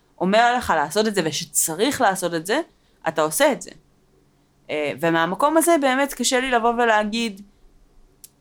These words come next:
כאילו, כן, ברור שהיה שם את המקום של המועדון האקסקלוסיבי, וכמוב-, וחבורה של אנשים שעושים את זה, אבל,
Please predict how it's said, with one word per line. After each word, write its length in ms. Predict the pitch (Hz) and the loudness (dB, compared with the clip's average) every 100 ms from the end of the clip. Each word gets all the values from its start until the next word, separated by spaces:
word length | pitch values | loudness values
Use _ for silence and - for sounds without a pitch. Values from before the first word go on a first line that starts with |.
| _ | _
כאילו, 300 | - 190 180 | -4 -2 0
כן, 220 | - 247 202 | 2 2 2
ברור 200 | 208 214 | 0 2
שהיה 220 | 214 208 | 2 2
שם 140 | 226 | 0
את 80 | 196 | -4
המקום 280 | 180 190 190 | -4 -2 -2
של 140 | 196 | 0
המועדון 460 | 185 185 185 196 220 | -2 0 0 0 0
האקסקלוסיבי, 680 | 214 - - - 226 220 208 | -2 -6 -14 -6 -4 -2 -2
וכמוב-, 460 | 180 - 175 165 160 - 165 | -4 -6 -6 -8 -14 -20 -6
וחבורה 720 | 170 156 - 175 170 165 226 | -6 -6 -12 -12 -4 0 2
של 100 | 254 | 0
אנשים 240 | 226 214 220 | -4 -4 -6
שעושים 320 | 214 302 339 | -4 -2 0
את 60 | |
זה, 80 | 247 | 2
אבל, 180 | 196 | 2